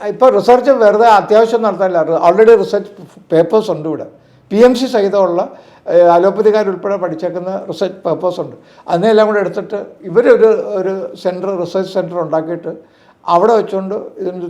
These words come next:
തീരുമാനം, കൺട്രോൾഡ്, ഇത് എല്ലാവരും ക-, കഞ്ചാവ് കൃഷി ചെയ്യാൻ, തായ്ലാൻഡ് പോലൊന്നും ടൂറിസത്തിന് വേണ്ടി ചെയ്യാനല്ല ഞാൻ പറയുന്നത്, കൺട്രോൾഡ് രീതിയിൽ കൂടെ പെർമിഷൻ കൊടുക്കുകയും അത് എക്സൈസിലേക്ക്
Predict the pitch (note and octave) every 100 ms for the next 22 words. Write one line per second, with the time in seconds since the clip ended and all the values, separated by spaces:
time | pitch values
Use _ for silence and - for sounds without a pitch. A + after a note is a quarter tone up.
0 | E3 E3 F3+ G3+ F#3 - G#3+ A#3 C4 C#4
1 | B3 F#3 F3+ F#3 F#3 F3 G#3+ A#3 G#3+ A3+
2 | G#3+ G#3 G3+ G#3 G#3 G3+ G3 G3 F#3+ G#3
3 | G3 F#3 F#3 F#3+ G3 G3+ G3 G#3 G#3+ -
4 | - F3 G3 G#3 G3 G3+ G3 G3 F#3+ F#3
5 | F3+ E3+ D#3 C#3 A2+ G#2+ _ _ _ -
6 | F#3 G#3 A3+ B3+ C4+ C#4+ B3+ G3+ G3 F3
7 | G#3+ - - _ - E3+ F#3+ G#3 G3+ G3
8 | F3 E3 F3 D#3+ - _ _ _ _ _
9 | F#3+ G3+ D#4+ - A#3 - G#3+ G#3+ G#3 F#3
10 | G#3 G#3 -